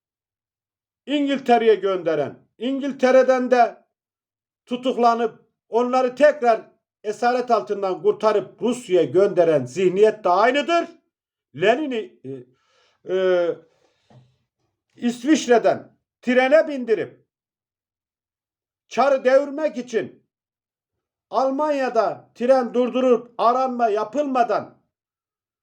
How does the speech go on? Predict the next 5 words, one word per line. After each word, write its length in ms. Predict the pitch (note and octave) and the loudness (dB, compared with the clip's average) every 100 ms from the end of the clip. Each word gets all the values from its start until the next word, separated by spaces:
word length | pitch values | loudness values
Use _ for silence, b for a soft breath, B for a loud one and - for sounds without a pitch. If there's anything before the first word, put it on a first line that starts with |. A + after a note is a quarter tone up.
| _ _ | _ _
Rusya'ya 540 | G3+ C4+ - G#3 G3 D#3+ | -4 -4 0 2 4 2
gönderen 640 | D#3+ G3+ G3+ A3+ C4+ G#3+ | 0 -2 2 2 2 0
de 260 | D#3+ C#3+ - _ _ _ _ | -2 -2 -6 _ _ _ _
aynı 360 | G3 A#3 F3+ C#3 | 0 2 0 -8
zihniyettir. 960 | B2 B2+ A2+ B2 A2 - _ F#2+ _ | -12 -14 -10 -10 -12 -14 _ -20 _